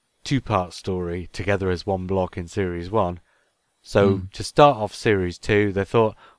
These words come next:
Speaker 1: "Well, we can do three episodes as a single block. Let's do that again." Except
Speaker 2: Hmm.
Speaker 1: it was three single episode stories, including the Christmas special. So the Christmas Invasion,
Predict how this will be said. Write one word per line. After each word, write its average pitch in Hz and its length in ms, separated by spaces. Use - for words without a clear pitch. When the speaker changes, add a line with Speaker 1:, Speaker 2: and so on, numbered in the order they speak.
Speaker 1:
"Well, 185 100
we 175 100
can 160 140
do 175 180
three 101 280
episodes 90 540
as 80 120
a 82 60
single 90 360
block. 110 380
Let's 104 280
do 113 220
that 113 180
again." 120 400
Except 117 460
Speaker 2:
Hmm. 120 100
Speaker 1:
it 113 160
was 113 240
three 131 340
single 120 440
episode 101 500
stories, 98 680
including 107 680
the 98 100
Christmas 98 400
special. 98 560
So 104 180
the 98 80
Christmas 143 460
Invasion, 98 720